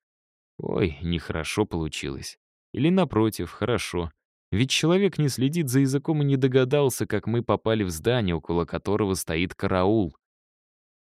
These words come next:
«Вы считаете меня чудовищем?» вкратчиво поинтересовалась Полина, все же вытащив значок и приоткрыв ауру. Я тоже показал свой.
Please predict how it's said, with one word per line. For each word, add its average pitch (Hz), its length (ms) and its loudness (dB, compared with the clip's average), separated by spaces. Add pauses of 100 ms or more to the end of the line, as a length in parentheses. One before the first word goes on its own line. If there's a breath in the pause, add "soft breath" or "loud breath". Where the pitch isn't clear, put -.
«Вы 156 160 2
считаете 104 640 2
меня 110 240 2
чудовищем?» 117 760 0 (440)
вкратчиво 95 540 2
поинтересовалась 95 840 0
Полина, 107 400 0
все 120 160 -4
же 123 120 -2
вытащив 139 460 0
значок 90 500 -2 (280 soft breath)
и 131 100 2
приоткрыв 131 600 2 (120)
ауру. 107 460 2 (500)
Я 139 200 2
тоже 147 360 0
показал 92 480 0
свой. 90 520 -4